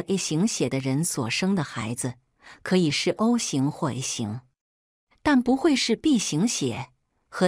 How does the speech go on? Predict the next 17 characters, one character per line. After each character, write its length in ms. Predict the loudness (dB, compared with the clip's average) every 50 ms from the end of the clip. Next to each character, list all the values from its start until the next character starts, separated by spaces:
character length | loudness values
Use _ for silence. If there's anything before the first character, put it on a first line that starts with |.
| 4
A 120 | 4 2 2
B 160 | 4 2 2
型 300 | 2 0 0 0 0 0
血。 400 | 0 -2 -4 -4 -6 -8 -12 -18 _ _ _ _ _ _ _ _ _ _ _ _ _ _
而 220 | -6 0 2 4
我 160 | 4 4 4 2
爸 220 | 2 0 -2 -2
一 220 | 0 0 0 0
直 180 | 0 0 0 0
当 240 | 0 0 0 0 2
作 240 | 2 2 0 0 0
是 160 | 0 -2 -4
宝 280 | -2 0 -2 -2 -2
贝 220 | -2 0 0 0 0
的 100 | 0 -2
儿 260 | -4 -2 -2 -2 -2
子， 260 | -2 -4 -4 -6 -6